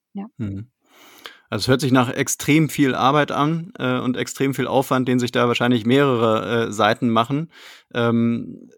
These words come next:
Speaker 2: ähm, sind dann auch wirklich, ähm, oder wo kann man die Vorteile von, von Bio messen? Also ist der Urlaub, den ich im Biohotel mache,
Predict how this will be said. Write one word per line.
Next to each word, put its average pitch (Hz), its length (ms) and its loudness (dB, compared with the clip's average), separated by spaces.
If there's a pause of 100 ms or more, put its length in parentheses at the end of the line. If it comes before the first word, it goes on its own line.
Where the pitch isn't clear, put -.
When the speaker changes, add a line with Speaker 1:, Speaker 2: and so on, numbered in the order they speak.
Speaker 2:
ähm, 123 300 2
sind 131 320 -2
dann 156 100 4
auch 123 140 0
wirklich, 143 420 -2
ähm, 131 260 0
oder 127 200 2
wo 139 140 0
kann 156 160 0
man 147 140 2
die 131 100 -6
Vorteile 139 600 2
von, 131 300 -2
von 127 260 -2
Bio 135 240 2
messen? 120 460 0
Also 120 220 -4
ist - 240 -6
der 135 160 2
Urlaub, 156 360 2
den 135 160 -2
ich 135 140 -4
im 127 140 -2
Biohotel 151 580 0
mache, 147 400 0